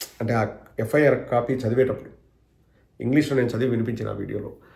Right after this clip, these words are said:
So ఇప్పుడు పవన్ కళ్యాణ్ సూటిగా ఒక ప్రశ్న అడుగుతున్నా, కులభావం పెంచుకోండి అని మీరు అన్నారు కదా, చనిపోయింది ఒక బలిజ సోదరుడు, మరి ఎందుకు పవన్ కళ్యాణ్ బయటకు వచ్చి మాట్లాడట్లేదు?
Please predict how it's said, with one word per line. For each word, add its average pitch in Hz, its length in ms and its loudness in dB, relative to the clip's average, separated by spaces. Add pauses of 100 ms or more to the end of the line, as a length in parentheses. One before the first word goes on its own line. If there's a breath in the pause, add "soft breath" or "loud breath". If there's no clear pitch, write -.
(280 soft breath)
So 147 260 6
ఇప్పుడు 127 160 2
పవన్ 123 360 0
కళ్యాణ్ 156 280 4
సూటిగా 131 340 0
ఒక 123 180 2
ప్రశ్న 107 240 -4
అడుగుతున్నా, 110 340 -6 (280)
కులభావం 151 520 6
పెంచుకోండి 135 560 0
అని 127 140 2
మీరు 110 120 0
అన్నారు 110 260 0
కదా, 104 420 -2 (440 loud breath)
చనిపోయింది 156 420 2
ఒక 110 480 2 (100)
బలిజ 127 280 0
సోదరుడు, 98 480 -2 (560)
మరి 127 180 -2
ఎందుకు 147 260 0
పవన్ 120 320 0
కళ్యాణ్ 131 260 2
బయటకు 104 260 -2
వచ్చి 107 180 -6
మాట్లాడట్లేదు? 104 720 -4